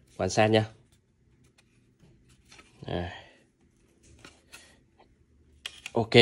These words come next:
chưa? Anh em nào quan tâm thì cứ inbox cho mình nhá. Video về hướng dẫn cách lắp đặt thì mình sẽ làm video lần khác.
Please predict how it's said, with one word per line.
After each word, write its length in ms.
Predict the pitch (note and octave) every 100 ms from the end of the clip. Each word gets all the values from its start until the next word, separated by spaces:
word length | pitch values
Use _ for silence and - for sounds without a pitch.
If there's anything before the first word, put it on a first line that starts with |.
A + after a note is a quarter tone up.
| A2+
chưa? 120 | C#3 - - - - - - - - - - - - - - -
Anh 140 | A2
em 120 | A2 G#2+
nào 160 | G2
quan 180 | G2 G#2+
tâm 200 | A2+ G#2 G#2
thì 240 | G2 F#2+ F#2+
cứ 360 | G#2 A2 C#3 - -
inbox 260 | A#2 A#2+ C3
cho 60 |
mình 140 | A2 G#2
nhá. 140 | A#2+ B2+ - -
Video 380 | - A2+ A2 G#2+
về 140 | G#2 F#2+
hướng 220 | F#2+ G#2
dẫn 120 | A#2
cách 160 | - B2+
lắp 120 | B2
đặt 160 | G#2+ F#2+
thì 80 | -
mình 140 | G2 F#2
sẽ 120 | G2
làm 160 | F#2+
video 320 | F#2 G#2 G#2+ G2
lần 80 |
khác. 200 | F#2+ A#2+